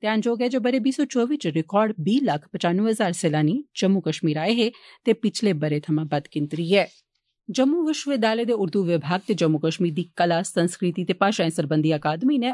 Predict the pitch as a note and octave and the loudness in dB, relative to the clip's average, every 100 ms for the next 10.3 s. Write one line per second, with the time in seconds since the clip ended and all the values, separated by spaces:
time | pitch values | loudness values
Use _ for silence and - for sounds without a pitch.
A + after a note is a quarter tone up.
0 | A3 F#3+ D#3 F3+ D#3+ C#3+ D3+ D3+ E3 E3+ | -2 -4 -2 -2 -4 -4 -4 -4 -2 -2
1 | - F#3+ - D3+ D#3 D#3 D3 D#3 B3+ B3 | -2 -4 -2 -4 -4 -4 -4 0 0 -2
2 | A3 F#3 - D3+ D#3 D#3 G3 D#4 - _ | -6 -10 -4 0 0 2 0 -2 -10 _
3 | _ - G#3+ C#4 - G3 F3 D#3+ E3 E3 | _ -4 0 0 0 -2 0 -2 -2 -4
4 | - D#3+ D3+ C#3+ F#3 B3 C#4+ C4 F3 D#3 | 0 0 2 -2 -4 -2 -2 0 -2 -2
5 | D3 - - _ - - B3+ B3+ C4 A#3 | -6 -8 -10 _ -20 -10 -4 -2 0 2
6 | A3 A3+ B3+ G#3 F#3 D#3+ F3+ E3+ F3+ E3+ | 2 0 -2 -4 -4 0 -2 0 0 0
7 | B3 - F#3+ - D3+ D3 E3+ F#3+ A3 F3 | -2 -2 -4 0 0 0 0 0 0 0
8 | D3 D#3 E3+ - E3 D#3+ D3+ D#3+ D3+ F#3 | 0 -2 -6 -6 0 0 -2 -6 -4 0
9 | A3+ B3 A3+ A#3 G#3+ B3+ E3 F3 D#3 D3+ | 0 0 -2 -2 -4 -4 -2 0 0 -4
10 | D3+ D3+ A#3 | -2 0 2